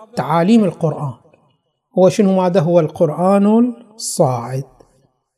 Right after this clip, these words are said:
يعني يبين بأنه المعارف التي هي موجودة في الدعاء هي عين المعارف التي هي موجودة في القرآن،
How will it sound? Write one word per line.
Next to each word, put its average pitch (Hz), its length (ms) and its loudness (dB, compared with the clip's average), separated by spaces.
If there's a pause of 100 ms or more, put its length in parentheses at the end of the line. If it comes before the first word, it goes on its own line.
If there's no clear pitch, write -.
(120)
يعني 196 240 0
يبين 202 640 2
بأنه 175 440 -2
المعارف 165 800 0
التي 170 360 -2
هي 165 100 2
موجودة 160 640 2
في 156 400 -2 (540)
الدعاء 170 640 2
هي 170 140 2
عين 262 320 4
المعارف 190 600 0
التي 170 400 -4
هي 165 60 2
موجودة 165 440 -4
في - 100 -10
القرآن، 147 440 -8